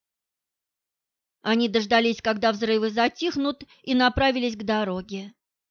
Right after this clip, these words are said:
Вика заранее знала, что зрелище будет печальное,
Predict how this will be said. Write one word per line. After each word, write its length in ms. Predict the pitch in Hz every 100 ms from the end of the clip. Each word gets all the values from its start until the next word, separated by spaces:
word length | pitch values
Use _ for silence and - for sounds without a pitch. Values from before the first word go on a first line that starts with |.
| _ _ _
Вика 280 | 240 302 294
заранее 580 | 311 330 269 220 233 240
знала, 360 | 277 349 285
что 220 | 262 262
зрелище 600 | 233 254 330 294 285 -
будет 380 | 247 247 240 240
печальное, 920 | 226 208 - 185 190 190 190 190 214